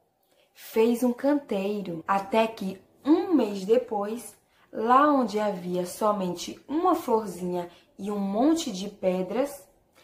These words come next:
agora era um lindo jardim. E é assim que se cultiva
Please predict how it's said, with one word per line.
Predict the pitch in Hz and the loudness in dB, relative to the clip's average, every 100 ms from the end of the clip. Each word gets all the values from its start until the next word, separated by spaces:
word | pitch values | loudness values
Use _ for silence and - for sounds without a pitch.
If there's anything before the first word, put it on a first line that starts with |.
| _ | _
agora | 175 165 - 190 208 185 165 - - - | -10 -8 0 2 2 0 -6 -14 -16 0
era | 190 190 196 | 2 4 4
um | 185 190 190 | 4 0 -2
lindo | 190 254 311 311 302 | 2 4 6 4 4
jardim. | 294 294 269 185 170 170 170 | 4 2 2 -4 -4 -8 -6
E | 254 262 | 2 4
é | 254 | 6
assim | 285 330 - 254 233 247 _ _ _ | 4 0 -2 -2 -2 -8 _ _ _
que | - | -16
se | 185 202 | -12 -12
cultiva | 185 208 - 190 185 185 214 | -12 -12 -8 -2 -2 0 -2